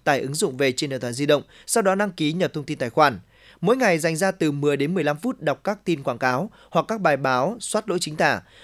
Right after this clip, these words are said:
Mỗi lượt đọc như vậy bạn sẽ nhận được thù lao đến mức một trăm ngàn đồng, có thể đổi trực tiếp ra thẻ cào điện thoại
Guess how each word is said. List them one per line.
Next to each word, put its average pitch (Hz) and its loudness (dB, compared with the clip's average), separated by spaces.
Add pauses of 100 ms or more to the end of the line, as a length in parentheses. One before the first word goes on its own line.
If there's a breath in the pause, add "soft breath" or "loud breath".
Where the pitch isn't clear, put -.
(100)
Mỗi 208 6
lượt 180 2
đọc 143 -2
như 165 -2
vậy 147 4
bạn 127 -2
sẽ 160 -4
nhận 156 -2
được 127 -6
thù 131 -6
lao 143 2 (500 soft breath)
đến 156 0
mức 240 -2
một 143 0
trăm 147 -4
ngàn 131 -2
đồng, 131 4 (160)
có 190 0
thể 175 4
đổi 139 2
trực - -10
tiếp 220 -2
ra 165 -2
thẻ 135 -6
cào 123 -6
điện 120 -10
thoại 135 0